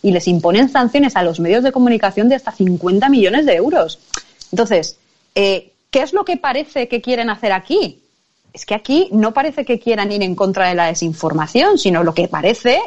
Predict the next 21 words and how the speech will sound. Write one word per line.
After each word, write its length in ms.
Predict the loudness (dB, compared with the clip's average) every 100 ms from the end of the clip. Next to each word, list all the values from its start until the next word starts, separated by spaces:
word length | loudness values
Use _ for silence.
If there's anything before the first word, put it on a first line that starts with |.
| -6
y 240 | -8 -6
perdonadme 480 | -6 -6 -6 -6 -6
que 80 | -4
sea 120 | -4
tan 140 | -4 -2
clara, 240 | -2 -2
es 80 | -4
que 160 | -6
quieren 260 | -4 -2 0
manejar 540 | 0 0 -2 0 -2 -2 _ _ _
lo 160 | -2 0
que 100 | -2
pensemos 600 | -4 -4 -2 0 -2 -4 -6 -2
e, 100 | -2
y, 320 | 0 -4 0
y, 260 | 2 2 2
y, 200 | 2 2 2
y, 220 | 2 2 0
y 80 |
nuestras 320 | -4 -2 -4 -4
opiniones. 720 | -2 2 4 2 2 -4